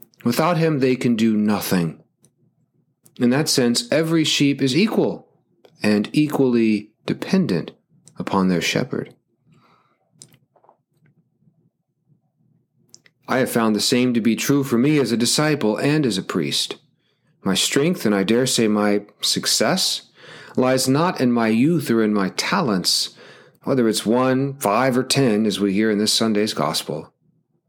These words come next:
My success lies in my closeness to Jesus, the shepherd.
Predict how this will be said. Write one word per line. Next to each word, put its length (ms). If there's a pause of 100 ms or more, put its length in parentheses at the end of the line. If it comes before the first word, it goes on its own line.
(760)
My 80
success 600
lies 340
in 80
my 160
closeness 640
to 140
Jesus, 800 (720)
the 80
shepherd. 560